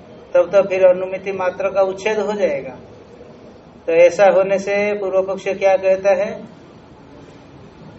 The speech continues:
अगर आपके पास अनुकूल तर्क नहीं है तो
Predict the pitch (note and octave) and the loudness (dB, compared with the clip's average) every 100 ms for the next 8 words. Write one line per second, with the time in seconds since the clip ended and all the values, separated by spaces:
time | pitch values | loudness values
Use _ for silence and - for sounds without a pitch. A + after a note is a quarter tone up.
0 | - - - - - - - - - - | -20 -20 -20 -20 -20 -20 -20 -20 -20 -20
1 | - - - - - - - - D#3 E3 | -20 -20 -20 -20 -20 -20 -20 -8 -4 2
2 | G3 G#3 G3 F3 F3+ F#3+ F#3+ F#3+ F#3+ F3 | 4 6 4 2 -2 0 2 2 2 0
3 | F3+ F3+ F#3 F#3 F3+ F3+ E3+ F3+ F3+ D#3+ | 0 -6 2 4 4 4 2 4 2 2
4 | F3 F#3 F#3 F3+ G3 G#3+ A3 - F#3 F#3 | -6 -4 -2 0 0 0 -4 -2 2 4
5 | A3 | 4